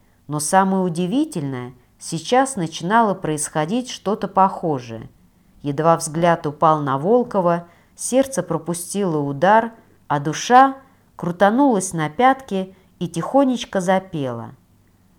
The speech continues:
Лично мне вот такая реакция вообще не понравилась.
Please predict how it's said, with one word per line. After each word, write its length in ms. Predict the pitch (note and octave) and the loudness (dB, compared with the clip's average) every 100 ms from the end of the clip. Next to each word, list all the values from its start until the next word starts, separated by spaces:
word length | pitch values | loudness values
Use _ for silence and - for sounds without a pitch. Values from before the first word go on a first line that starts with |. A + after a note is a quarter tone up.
| - | -6
Лично 440 | E3 F#3+ - F#3+ | -4 -2 -2 -2
мне 240 | F#3+ A#3 D4+ | 0 2 0
вот 220 | F#3+ F#3 | 0 -2
такая 340 | D#3+ F3 F#3+ | -2 2 2
реакция 540 | F#3 C4+ C#4+ - D3+ C3+ | 4 4 2 -2 -6 2
вообще 540 | F#3 A#3 A#3 - F3+ | 6 6 4 -6 -4
не 120 | C#3 | -4
понравилась. 880 | C3 C#3 D3 C#3 B2+ A#2+ A2+ - | -2 -2 0 -2 -2 -4 -10 -12